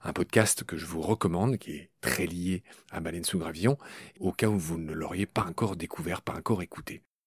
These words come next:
Mais il n'y a pas que les canidés, il y a aussi les ursidés, les huit espèces d'ours, dont le panda, le seul qui est totalement herbivore. Dans cet ordre des carnivores, on trouve aussi les mustélidés, tels que les belettes, les fouines, les blaireaux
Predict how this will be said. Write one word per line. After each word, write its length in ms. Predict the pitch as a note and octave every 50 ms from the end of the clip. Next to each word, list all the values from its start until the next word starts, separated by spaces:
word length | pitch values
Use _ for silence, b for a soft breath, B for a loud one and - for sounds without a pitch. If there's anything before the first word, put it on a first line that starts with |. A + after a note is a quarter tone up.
| _ _ _ _ _ _ B B B B B B B B -
Mais 120 | C#3 D#3+
il 80 | D#3+ D#3
n'y 100 | D3 C#3
a 60 | B2
pas 220 | - - G3+ G3+
que 160 | - - A2
les 100 | F2+ F2+
canidés, 540 | - - - B2 A#2+ A2+ G#2+ F#2+ G2 F#2+ - - _ _ B B B B B B -
il 100 | G#2 A2+
y 60 | B2+
a 20 |
aussi 300 | A2+ G2 - - - G#3
les 300 | E3+ G2 F2 E2+ E2+ G#2+
ursidés, 500 | C#3+ C#3 - - - - G#2 G2 F#2+ A2+ - B B B B B B B B B B -
les 100 | - F2
huit 300 | G2+ B2+ E3+ F#3 - A#2+
espèces 340 | - - - - G2 F#2
d'ours, 440 | G2 A#2 C3+ F3+ - - - - - _ -
dont 280 | F#2+ G2 B2+ C3+ C#3 C#3+ -
le 220 | A#2+ G2 D#2+ D#2 -
panda, 540 | - _ - F#2+ F2 E2+ G2 G#2 C#3+ - - _ B B B B B B -
le 100 | F#2+ F#2+
seul 380 | - - E2+ D#2 E2+ F2+ - - _ _
qui 160 | - - F2+ D#2+
est 120 | - -
totalement 520 | - B2+ A#2 - D#2+ D#2+ D#2+ F2 G2+ A#2
herbivore. 560 | A2 - F2 F#2 E2+ E2 E2+ E2 E2+ - - - _ _ _ _ _ _ _ _ _ _ _ _ _ _ _ _ _ B B B B B B B B
Dans 100 | F#2 G2+
cet 200 | - C#3+ - -
ordre 340 | G#3 G#3 E3+ A#2+ G#2+ G#2 G2
des 200 | E2 F2 F2+ -
carnivores, 580 | - - F#2+ F#2+ G2 G2+ A2 C#3+ F3 F#3 -
on 60 | G2+
trouve 180 | - - G#2 F#2
aussi 300 | G2 F#2+ - - - G2
les 100 | F2 D#2+
mustélidés, 760 | - E2+ F#2+ G2+ - - - F2+ F#2 F#2+ F2+ G#2+ C3 D#3 F#3
tels 260 | F#3 - F2 F2 -
que 120 | - - F#2
les 160 | E2 E2 D#2
belettes, 480 | D2 D2+ G#2+ A2 G2 F#2 F#2+ - - -
les 120 | E2 D2+
fouines, 500 | - - - - G#2 G2+ G#2+ A2 G#2+ -
les 220 | - F#2+ E2+ D#2+ D#2+
blaireaux 500 | D2 E2 F#2+ G#2 A2 G2+ F2+ F#2+ A2